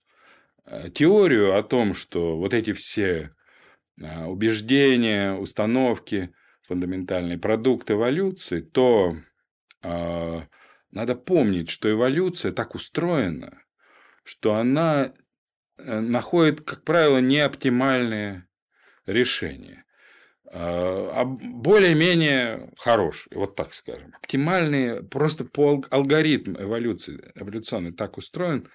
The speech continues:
что оптимальные решения, а, не находятся. И это значит, что, м, есть, что это не вся истина,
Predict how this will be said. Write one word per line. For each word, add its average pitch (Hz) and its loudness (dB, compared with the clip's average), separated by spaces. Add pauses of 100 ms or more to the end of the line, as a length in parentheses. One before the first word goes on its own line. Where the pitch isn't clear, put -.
(360)
что - 0
оптимальные 127 0
решения, 107 -4 (460)
а, 90 -4
не 110 0
находятся. 107 -2
И 131 6
это 143 0 (1000)
значит, 117 -4
что, 98 2 (280)
м, 85 -4
есть, 127 0 (220)
что 160 2
это 165 6
не 165 4
вся 156 0
истина, - -4